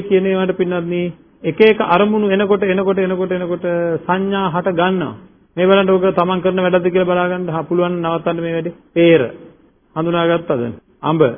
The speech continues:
අන්නාසි, දිවුල්, බෙලි. ඔහොම කියනකොටම හඳුනා ගන්නවද නැද්ද? ඒක ඔය ඇත්තද කරේ? ඔය ඇත්තද කරේ?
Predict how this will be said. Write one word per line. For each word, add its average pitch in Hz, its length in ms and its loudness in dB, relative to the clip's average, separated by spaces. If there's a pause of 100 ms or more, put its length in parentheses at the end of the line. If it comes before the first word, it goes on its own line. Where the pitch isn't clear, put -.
(480)
අන්නාසි, 151 680 0 (260)
දිවුල්, 165 460 8 (640)
බෙලි. 165 380 4 (280)
ඔහොම 190 280 0
කියනකොටම 220 400 2
හඳුනා 214 280 0
ගන්නවද 214 300 0
නැද්ද? 175 220 -4 (480)
ඒක 190 180 -2
ඔය 190 380 0
ඇත්තද 202 340 0
කරේ? 196 260 2 (520)
ඔය 175 180 -2
ඇත්තද 180 260 0
කරේ? 185 300 -2